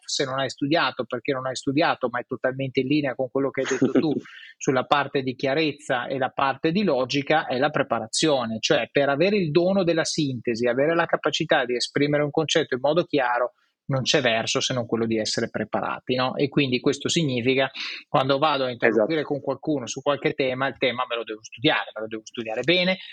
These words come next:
Speaker 1: probabilmente me lo devo anche ripetere allo specchio, a uno sparring partner, a qualcuno,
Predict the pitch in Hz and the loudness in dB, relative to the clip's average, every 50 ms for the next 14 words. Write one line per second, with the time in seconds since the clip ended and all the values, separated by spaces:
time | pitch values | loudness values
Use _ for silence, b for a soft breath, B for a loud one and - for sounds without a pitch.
0 | B B B - 151 143 143 139 127 143 139 139 143 139 131 - 135 123 127 123 | B B B 0 0 2 2 0 0 0 -2 -2 -2 -2 -2 -4 -4 -2 -2 -2
1 | 123 120 123 120 123 123 123 123 127 127 117 - - 131 123 120 123 - - 120 | -2 -2 -2 -2 -2 -2 -2 -4 -6 -8 -8 -4 -2 0 0 0 -2 -2 -4 -6
2 | 120 113 - - 139 135 131 131 - 160 156 170 196 202 156 120 123 123 - - | -6 -4 -2 0 2 2 2 0 2 2 2 2 2 2 0 -2 -6 -10 -8 -4
3 | - 151 151 147 143 - - 156 151 139 139 139 135 135 131 127 120 120 123 123 | 0 0 2 2 0 -2 -2 -2 -2 0 0 0 0 0 0 -2 -2 -2 -2 -2
4 | 127 127 127 120 - - - 147 131 131 127 135 123 117 _ - 156 151 147 - | -4 -6 -10 -12 -6 0 2 2 2 2 0 -2 -6 -4 _ 0 2 2 2 0
5 | - 147 139 139 123 117 - - 147 143 - - 190 180 170 165 185 208 | -2 -2 -2 -2 -2 -4 -4 -4 -4 -4 -2 -2 0 0 2 2 0 0